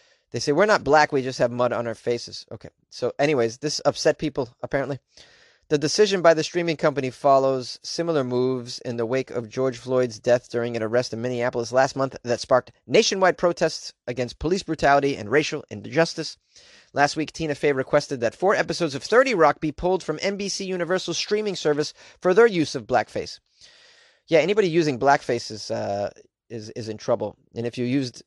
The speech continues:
blackface apparently within the last twenty years, you're still in trouble. Uh, I wonder how fa-, far back you can wear blackface. Uh, I, I assume they're gonna pull all blackface off from anywhere. I mean, anyone doing blackface ve-, a very, very long time ago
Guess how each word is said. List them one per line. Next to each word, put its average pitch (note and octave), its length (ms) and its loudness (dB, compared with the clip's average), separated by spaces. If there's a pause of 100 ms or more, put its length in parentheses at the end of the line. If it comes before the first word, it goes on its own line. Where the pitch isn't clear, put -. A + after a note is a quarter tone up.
blackface B2 480 0
apparently A#2+ 340 -4
within A2+ 240 -4
the A2 60 -6
last A2+ 200 -4
twenty B2 240 -6
years, A#2+ 320 -2
you're G#2 120 -10
still B2 220 -2
in G#2 80 -6
trouble. G#2+ 340 -2 (340)
Uh, G#2 320 0 (260)
I A#2+ 40 -6
wonder C#3+ 180 2
how C3 100 4
fa-, B2+ 280 4 (120)
far C3 160 6
back A#2+ 300 2 (520)
you A#2+ 120 -10
can B2 140 -10
wear A#2 180 2
blackface. A#2 580 -4 (680)
Uh, G#2+ 340 -4
I, C#3 120 8
I C3 200 4
assume G#3 300 2
they're F3+ 80 2
gonna D3+ 120 2
pull D3 220 4
all D3+ 140 10
blackface E3+ 500 2
off F3 180 0
from C3 140 -10
anywhere. E3+ 380 -4 (1080)
I - 60 -16
mean, D3 200 -6 (120)
anyone A3 400 0
doing E3 260 2
blackface C3+ 380 2
ve-, A#2+ 180 -2
a C3 80 2
very, D#3 300 2
very C3 200 2
long B2+ 220 -2
time B2 280 -4
ago A2+ 260 -2